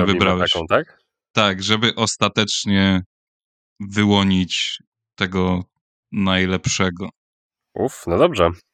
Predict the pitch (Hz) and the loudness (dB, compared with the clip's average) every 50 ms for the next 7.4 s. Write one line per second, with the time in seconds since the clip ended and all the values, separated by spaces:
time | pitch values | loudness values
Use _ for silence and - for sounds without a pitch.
0 | _ _ _ _ _ _ _ _ _ _ _ _ - - 87 92 127 151 139 95 | _ _ _ _ _ _ _ _ _ _ _ _ -10 -4 0 2 2 2 2 2
1 | 87 92 98 - - _ _ _ - 110 113 107 92 92 92 104 - - _ _ | 0 0 0 -2 -10 _ _ _ -8 -6 -6 -6 -4 -6 -8 -8 -10 -18 _ _
2 | _ _ _ _ _ _ _ _ _ _ _ _ - - - - - _ _ _ | _ _ _ _ _ _ _ _ _ _ _ _ -20 -20 -20 -20 -20 _ _ _
3 | _ _ _ - - 104 - - 117 110 - 113 107 104 - 113 117 117 - - | _ _ _ -8 -8 -4 0 0 0 0 0 -4 -4 -4 -4 -4 -4 -4 -2 0
4 | 120 92 85 85 - - - - - - - 147 - - - - - - - - | -2 -2 -2 -4 -8 -12 -20 -18 -12 -6 -4 -4 -4 -4 -6 -6 -6 -6 -10 -10
5 | _ _ _ - - - - 180 180 175 175 175 170 - - - 719 - - 143 | _ _ _ -20 -18 -16 -14 -14 -14 -14 -14 -12 -10 -8 -6 -6 -6 -2 -2 -4
6 | 605 480 127 - - _ _ - - - _ - - - - 135 117 - 131 123 | -4 -4 -16 -18 -20 _ _ -20 -20 -20 _ -20 -14 -6 -6 -4 -2 2 0 0
7 | - - - 131 107 92 - 101 | 2 2 2 2 2 2 -2 -6